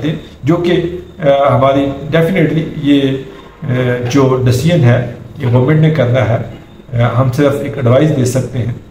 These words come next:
کہ ضرور گورنمنٹ کو اس کے اوپر نظر ثانی کرنی چاہیے۔ تو پاکستان سے جپسم، پنک سالٹ، فاسفیٹ، باکسائٹ، میگناسائٹ، ان پانچ منرل کی بہت زیادہ کھپت ہے، بہت زیادہ ڈیمانڈ ہے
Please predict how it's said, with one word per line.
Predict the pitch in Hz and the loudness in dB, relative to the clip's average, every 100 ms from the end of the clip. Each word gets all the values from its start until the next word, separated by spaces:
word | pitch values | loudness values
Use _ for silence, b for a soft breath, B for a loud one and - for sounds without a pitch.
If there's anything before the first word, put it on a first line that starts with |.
| - - | -20 -6
کہ | 131 | -2
ضرور | 110 135 160 131 | 2 4 4 2
گورنمنٹ | 135 143 135 | 0 0 -2
کو | 139 | -4
اس | - | -2
کے | 135 | -2
اوپر | 117 | 0
نظر | 120 123 123 | 0 0 -2
ثانی | 123 120 147 | -2 -2 -2
کرنی | 117 117 | -2 -2
چاہیے۔ | 117 113 117 - - B B | 0 -2 -2 -6 -10 B B
تو | 135 | -2
پاکستان | 120 131 - 156 | 0 0 2 0
سے | 156 | 0
جپسم، | 127 120 117 160 156 - - - - - - | 0 2 0 0 -2 -4 -14 -20 -20 -20 -8
پنک | 160 160 - | 0 0 2
سالٹ، | 135 135 160 - - - - - - | 2 2 0 -4 -10 -20 -20 -14 0
فاسفیٹ، | 135 127 - 135 151 - - - - - - | 2 2 0 0 0 0 -6 -12 -18 -16 0
باکسائٹ، | 127 127 131 127 156 - - - - - - | 0 0 0 2 2 -2 -8 -14 -20 -20 -2
میگناسائٹ، | 127 135 143 123 120 113 113 - - - | 0 2 2 0 2 2 0 -4 -8 -6
ان | 226 - | -4 -2
پانچ | - 180 202 - | 0 2 2 0
منرل | 151 156 175 165 160 | 2 4 4 2 0
کی | 170 120 | -2 -2
بہت | 131 160 - | -2 0 0
زیادہ | 131 127 131 117 - - - - - | 2 2 2 0 -4 -10 -20 -12 -4
کھپت | 131 151 - | 0 0 0
ہے، | 120 - - | 0 0 0
بہت | 131 143 | 0 2
زیادہ | 123 120 120 | 2 2 2
ڈیمانڈ | 107 117 135 | 0 0 0
ہے | 131 | 0